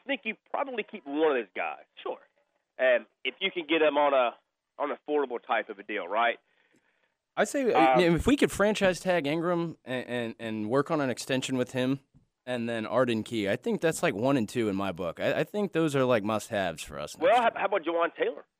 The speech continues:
Speaker 1: I mean, Juwan
Speaker 3: Walker
Speaker 1: Taylor
Speaker 3: Little
Speaker 1: was,
Speaker 3: looked pretty good.
Speaker 1: well, he, he does look pretty good, but you
Speaker 3: Yeah.
Speaker 1: need more than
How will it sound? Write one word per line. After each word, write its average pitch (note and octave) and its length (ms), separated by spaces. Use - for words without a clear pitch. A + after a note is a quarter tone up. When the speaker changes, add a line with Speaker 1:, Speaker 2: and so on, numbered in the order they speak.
Speaker 1:
I - 60
mean, D3+ 160
Juwan G3 300
Speaker 3:
Walker - 200
Speaker 1:
Taylor F3 160
Speaker 3:
Little F#3 180
Speaker 1:
was, F3+ 100
Speaker 3:
looked D#3+ 100
pretty C#3 220
good. E3+ 480
Speaker 1:
well, A#3+ 140
he, A#3+ 200
he A3 120
does G#3+ 300
look C#4+ 200
pretty C4 280
good, A3+ 320
but A#3 120
you B2 60
Speaker 3:
Yeah. - 160
Speaker 1:
need A#3+ 120
more A#3+ 140
than A3 100